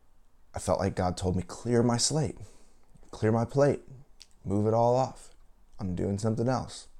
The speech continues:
And I have been through enough now and have enough faith in my life now to know that if I have a deep sense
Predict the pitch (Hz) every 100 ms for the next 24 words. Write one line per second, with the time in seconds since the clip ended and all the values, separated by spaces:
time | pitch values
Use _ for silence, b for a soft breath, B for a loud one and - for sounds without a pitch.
0 | - - - - - - - - - -
1 | 90 90 85 - - - - - - 104
2 | 120 110 101 - - 95 - - 104 107
3 | 107 95 90 87 87 80 107 147 - -
4 | - 92 85 87 87 80 - - 92 104
5 | - - b b - 90 92 82 90 -
6 | 95 92 98 85 92 95 175 - 101 117
7 | 92 85 - 95 - - 95 110 - -